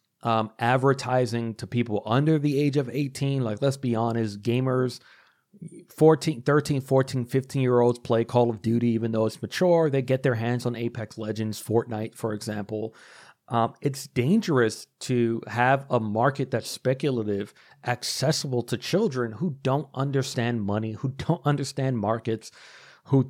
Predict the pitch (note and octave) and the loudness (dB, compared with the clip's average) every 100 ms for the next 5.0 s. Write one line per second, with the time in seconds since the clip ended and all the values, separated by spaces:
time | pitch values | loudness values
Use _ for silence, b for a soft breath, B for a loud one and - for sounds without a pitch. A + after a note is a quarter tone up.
0 | - D3 E3+ - - B2 A#2 A2 - b | 4 4 4 0 2 4 4 2 -6 b
1 | b b b b b _ _ D#3 C#3+ A#2 | b b b b b _ _ 2 4 4
2 | C3 D3+ B2+ - D#3 C#3 - A#2+ - C#3+ | 2 0 -2 -2 0 0 -2 -4 0 0
3 | C3+ C3 A#2+ A#2+ A2+ _ - A#2 B2+ C3 | 2 0 0 -2 -2 _ -10 -2 -2 -2
4 | A2 B2+ B2+ B2+ C3 C3 B2 A#2+ A#2 | -2 2 2 0 -4 0 4 6 6